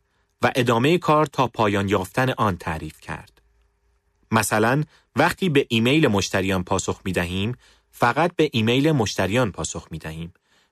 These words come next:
و هیچ کار دیگری در هیچ شرایطی انجام نمی‌دهیم. حتی به ذهنمان اجازه نمی‌دهیم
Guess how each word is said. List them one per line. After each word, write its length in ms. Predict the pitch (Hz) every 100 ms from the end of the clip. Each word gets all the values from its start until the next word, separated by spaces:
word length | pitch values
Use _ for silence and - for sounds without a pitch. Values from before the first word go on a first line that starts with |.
| -
و 40 |
هیچ 300 | 113 147 147
کار 260 | - 139 135
دیگری 380 | 101 98 135 196
در 180 | 110 95
هیچ 380 | 107 160 -
شرایطی 520 | 104 95 101 135 143 -
انجام 500 | 92 87 92 90 107 _ _
نمی‌دهیم. 680 | 107 117 85 78 78 - 92 _ _ _ _ _ _ _ _ _ _ _ _
حتی 380 | 156 170 101 87 - _ -
به 80 | 120
ذهنمان 520 | 117 170 175 180 190
اجازه 340 | 117 113 113 147
نمی‌دهیم 580 | 185 131 92 85 80